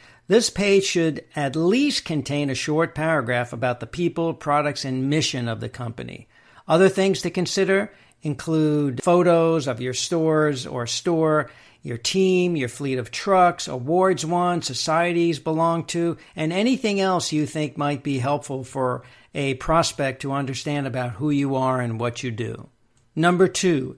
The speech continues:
a Contact Us page. Having your name and address on the home page or in the header or footer is great, but it's not enough. You need a Contact Us page where your visitors can go,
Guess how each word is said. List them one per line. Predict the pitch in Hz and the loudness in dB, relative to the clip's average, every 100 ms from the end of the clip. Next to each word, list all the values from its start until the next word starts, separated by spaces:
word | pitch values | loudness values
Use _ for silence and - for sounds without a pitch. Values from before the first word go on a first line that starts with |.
| - | -2
a | 147 - | -2 -2
Contact | - - 165 156 156 156 - | -8 -2 0 0 0 -2 0
Us | 139 135 | -2 -2
page. | - 131 - - - - | -6 -12 -12 -14 -18 -14
Having | - 170 196 | -4 0 2
your | 190 | 2
name | 160 165 180 196 | 2 2 2 0
and | 180 | 0
address | 170 180 147 139 127 | 2 2 0 -2 -2
on | 139 | -2
the | 135 | -2
home | 117 180 220 | 0 0 0
page | - 127 127 131 | 0 -4 -2 -2
or | 135 135 | -4 -2
in | 135 | -2
the | 131 | -2
header | 147 175 175 165 | 0 0 2 2
or | 127 | 0
footer | - 254 226 147 | -2 -2 0 2
is | 135 110 | 0 -2
great, | 175 202 147 - - _ | 0 0 0 -6 -14 _
but | - 139 | -2 -2
it's | 131 - | -2 -2
not | 131 131 131 | -2 0 0
enough. | 131 123 123 - - - _ - _ | -2 -4 -4 -4 -10 -20 _ -20 _
You | 156 180 | 2 4
need | 185 196 190 | 6 4 2
a | 147 143 | -2 -2
Contact | - - 175 190 175 180 175 185 | -6 -4 -2 -2 0 0 0 0
Us | 202 | -2
page | - 139 135 127 | -2 -6 -6 -6
where | 147 139 | -4 -4
your | 135 | -4
visitors | 123 143 165 185 185 170 | -4 -2 0 0 0 -2
can | 190 185 | -4 0
go, | 214 196 147 147 | 2 2 2 -2